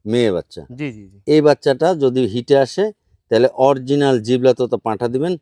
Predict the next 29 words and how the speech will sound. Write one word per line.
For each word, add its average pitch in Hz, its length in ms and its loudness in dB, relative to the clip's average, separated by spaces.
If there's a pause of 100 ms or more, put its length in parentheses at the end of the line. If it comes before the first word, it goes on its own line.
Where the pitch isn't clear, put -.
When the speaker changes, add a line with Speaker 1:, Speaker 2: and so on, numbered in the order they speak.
(100)
Speaker 1:
হান্ড্রেড, 117 320 0
হান্ড্রেড 113 300 -2
জিবলা 104 280 -4
তোতা 101 220 -6
বাচ্চা 92 320 -10
পাওয়া 82 200 -14
যাবে, 76 160 -16
Speaker 2:
জি, 156 60 -12
Speaker 1:
তাই 214 80 -6
না 220 60 -6
ভাই? 233 60 -4
Speaker 2:
ইনশাআল্লাহ, 165 480 -6
ইনশাআল্লাহ 143 360 -12
Speaker 1:
এই, 120 80 -2
Speaker 2:
ভাই। 110 100 -10
Speaker 1:
এই 117 80 -2
বাচ্চাটা 107 340 -6
একটা 143 200 -8 (380)
সেমি 123 500 -4
জিবলা, 87 340 -6
এই 82 120 -4
যে। 78 100 -16 (300)
Speaker 2:
জি, 117 200 -18
জি। 90 160 -20
Speaker 1:
আমি 101 200 -8
মুখ 101 200 -6 (100)
টুক 101 200 -12
একেবারে 98 460 -4
জিবি-, 92 360 -12